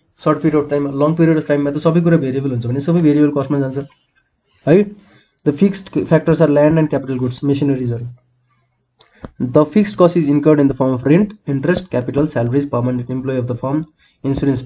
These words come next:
premium, depreciation, है। It should be incurred even if there is no any production। प्रोडक्सनै नभए पनि मेसिन त डिप्रिसिएट भइरहेको हुन्छ नि त, मेसिनको भ्यालु घटिरहेको हुन्छ वेयर एन्ड टियरले गर्दाखेरि। प्रोडक्सनै नभए पनि हामीले इन्सुरेन्स प्रिमियम तिर्नुपर्छ।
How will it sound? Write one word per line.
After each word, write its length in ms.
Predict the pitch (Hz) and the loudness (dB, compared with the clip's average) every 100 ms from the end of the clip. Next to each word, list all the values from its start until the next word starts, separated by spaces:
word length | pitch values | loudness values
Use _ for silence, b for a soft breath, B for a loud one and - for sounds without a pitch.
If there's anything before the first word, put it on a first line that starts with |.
| 135 | -2
premium, 260 | 139 147 139 127 | 0 0 -2 -2
depreciation, 580 | 143 143 151 143 151 156 _ _ _ _ _ - | -2 -2 -2 -2 -2 -4 _ _ _ _ _ 0
है। 100 | 143 160 156 | 2 2 0
It 120 | 160 | 2
should 120 | 165 | 4
be 80 | 170 156 | 4 4
incurred 280 | 147 151 - 151 | 4 2 4 4
even 220 | 175 170 | 4 4
if 80 | 143 | 2
there 100 | 139 135 | 0 0
is 40 | 156 | 0
no 80 | 143 | 0
any 100 | 139 - | -2 -4
production। 340 | 113 113 120 - _ _ _ - | -4 -4 -6 -8 _ _ _ 2
प्रोडक्सनै 440 | 170 190 185 190 | 4 4 4 2
नभए 240 | 180 156 139 | 4 4 4
पनि 160 | 160 | 4
मेसिन 280 | 170 151 170 | 4 4 2
त 120 | 160 | 2
डिप्रिसिएट 380 | 151 151 156 160 | 2 0 0 0
भइरहेको 220 | 123 120 113 | -2 -2 -4
हुन्छ 100 | 131 | -4
नि 100 | 143 | -6
त, 40 | 131 | -6
मेसिनको 240 | 139 147 139 | -4 -2 0
भ्यालु 180 | 120 131 | 0 0
घटिरहेको 240 | 131 143 127 | -2 -2 -2
हुन्छ 120 | 123 131 | -4 -4
वेयर 120 | 131 135 | -4 -4
एन्ड 100 | 135 | -4
टियरले 220 | 131 127 | -4 -4
गर्दाखेरि। 260 | 123 120 120 123 b b b - | -2 -2 -4 -6 b b b -2
प्रोडक्सनै 420 | 147 165 170 180 | 4 4 4 2
नभए 220 | 180 170 151 | 4 4 4
पनि 120 | 156 | 2
हामीले 180 | 143 143 | 2 2
इन्सुरेन्स 340 | 139 143 143 139 | 0 -2 -4 -2
प्रिमियम 180 | 139 135 135 | -2 -2 -4
तिर्नुपर्छ। 380 | 131 123 123 | -4 -4 -4